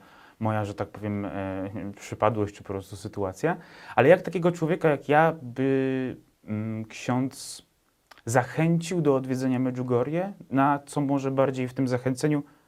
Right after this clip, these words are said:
akcent położył? Y, czy właśnie na tą prostotę, na to takie, taki powrót do źródeł, ale jednocześnie po-, w kontekście powszechności, jak to trochę powiedzieliśmy, na co ksiądz by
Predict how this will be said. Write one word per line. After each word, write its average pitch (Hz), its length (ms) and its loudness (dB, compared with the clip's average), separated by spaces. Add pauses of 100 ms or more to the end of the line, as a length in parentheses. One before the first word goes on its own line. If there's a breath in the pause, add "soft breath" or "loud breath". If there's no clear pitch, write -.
akcent - 420 4
położył? 95 500 0 (640 soft breath)
Y, 104 340 0
czy 131 120 -4
właśnie 123 300 2
na 127 120 2
tą 120 420 0 (640)
prostotę, 190 680 2 (160)
na 123 300 2 (140)
to 123 200 2
takie, 117 1080 -6 (1400 soft breath)
taki 131 240 -4
powrót 151 440 6
do 139 120 4
źródeł, 160 440 8
ale 135 180 6
jednocześnie 135 960 4
po-, 135 140 4
w - 120 -14
kontekście 127 480 0
powszechności, 131 680 0
jak 117 80 -4
to - 80 -20
trochę - 260 -4
powiedzieliśmy, 120 520 -4
na 185 120 2
co 180 140 -10
ksiądz 147 240 -10
by 135 160 -4